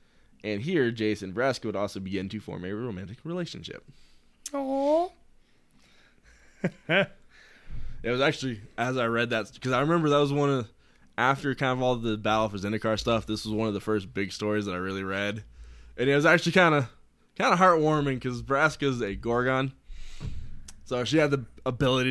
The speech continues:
Speaker 1: to just, like, turn him to stone whenever she really wanted to.
Speaker 2: Aww. I don't know why that makes it sweeter for me,
Speaker 1: Well,
Speaker 2: but it does.
Speaker 1: it was nice because it,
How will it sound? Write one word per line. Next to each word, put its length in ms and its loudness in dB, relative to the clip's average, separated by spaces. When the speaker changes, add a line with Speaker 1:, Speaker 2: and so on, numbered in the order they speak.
Speaker 1:
to 60 -4
just, 240 -2
like, 240 2
turn 280 4
him 160 0
to 60 -6
stone 280 -2
whenever 200 0
she 100 -2
really 220 0
wanted 400 -4
to. 260 2
Speaker 2:
Aww. 720 4
I 140 6
don't 100 6
know 100 6
why 200 10
that 120 6
makes 240 4
it 120 -8
sweeter 360 -2
for 140 -12
me, 120 -6
Speaker 1:
Well, 140 6
Speaker 2:
but 120 -2
it 40 -14
does. 220 -8
Speaker 1:
it 60 2
was 200 6
nice 280 4
because 340 0
it, 140 0